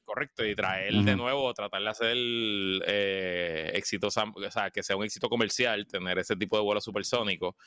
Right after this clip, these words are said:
Speaker 1: y también es una tecnología de que el vuelo sea silencioso, porque uno de los problemas que tenía el Concorde es que cuando hacía el sonic boom,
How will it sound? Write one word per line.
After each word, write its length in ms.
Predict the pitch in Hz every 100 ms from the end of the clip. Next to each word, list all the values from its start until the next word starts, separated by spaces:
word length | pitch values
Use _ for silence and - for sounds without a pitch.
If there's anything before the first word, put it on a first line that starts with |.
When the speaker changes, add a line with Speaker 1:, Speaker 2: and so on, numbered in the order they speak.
| - - -
Speaker 1:
y 100 | 117
también 320 | 104 95 98
es 200 | 107 113 -
una 160 | 120
tecnología 520 | 110 117 120 120 131 131
de 100 | 113
que 80 |
el 80 | 107
vuelo 340 | 98 110 113 110
sea 600 | 117 120 123 120 113 101
silencioso, 600 | 113 113 - 123 123 98
porque 260 | 87 - 90
uno 100 | 98
de 40 |
los 60 | 98
problemas 180 | 110 104
que 80 |
tenía 140 | 107 110
el 80 | -
Concorde 440 | 123 107 101 92
es 60 | 90
que 100 | 98
cuando 180 | 104
hacía 160 | 90 95
el 60 | 90
sonic 260 | 113 110
boom, 320 | 101 123 123